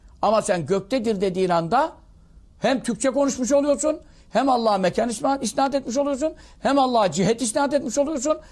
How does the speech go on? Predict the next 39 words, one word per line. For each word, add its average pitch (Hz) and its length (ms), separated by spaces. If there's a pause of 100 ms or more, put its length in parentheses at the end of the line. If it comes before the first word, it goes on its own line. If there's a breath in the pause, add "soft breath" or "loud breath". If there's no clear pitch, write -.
(160 loud breath)
hem 277 160
Allah'a 247 320
sınır 233 280
isnat 294 320
etmiş 277 240
oluyorsun, 294 420 (240 loud breath)
hem 277 160
Allah'a 269 300
miktar 220 380
isnat 302 320
etmiş 285 260
oluyorsun. 302 500 (280 soft breath)
Oluyorsun 254 460
da 302 40
oluyorsun. 226 340
Ne 320 120
kadar 220 300 (360 soft breath)
yaratılmışlara 247 920
ait 202 320
noksan 220 300
sıfatlar 196 420
varsa 220 420 (340 soft breath)
Allah 226 320
Teala'ya 226 280
isnat 190 300
etmiş - 220
oluyorsun. - 300 (280 soft breath)
Bu 254 160
ne 302 100
selefte 254 520
var 330 260
ne 269 60
halefte - 440
var. - 100 (1160)
Benim 196 200
anlatmak 175 440
istediğim 175 380
özette 147 440
budur. 113 200